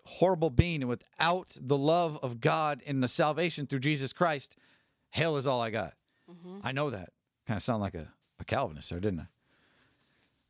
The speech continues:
Speaker 1: They like to get off on that tangent.
Speaker 2: <laughs>
Speaker 1: But this is true. This is each one of us.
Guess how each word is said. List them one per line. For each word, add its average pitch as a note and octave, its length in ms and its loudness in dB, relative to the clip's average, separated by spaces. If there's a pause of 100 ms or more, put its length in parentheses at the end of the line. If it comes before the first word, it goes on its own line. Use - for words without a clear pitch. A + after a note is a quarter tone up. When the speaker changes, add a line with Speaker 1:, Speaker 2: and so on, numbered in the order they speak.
Speaker 1:
They C3 100 4
like B2+ 160 -2
to A2+ 80 -6
get G#2+ 120 0
off F#2 200 0
on F2+ 100 -4
that F2+ 160 -4
tangent. E2 340 -8 (100)
Speaker 2:
<laughs> G#3 80 -20 (840)
Speaker 1:
But D#3 160 2
this G3 160 2
is F3+ 100 -6
true. G#3 240 0
This F3 180 2
is G3+ 140 -2
each B3 160 0
one G3 180 4
of B2 120 -6
us. - 300 -14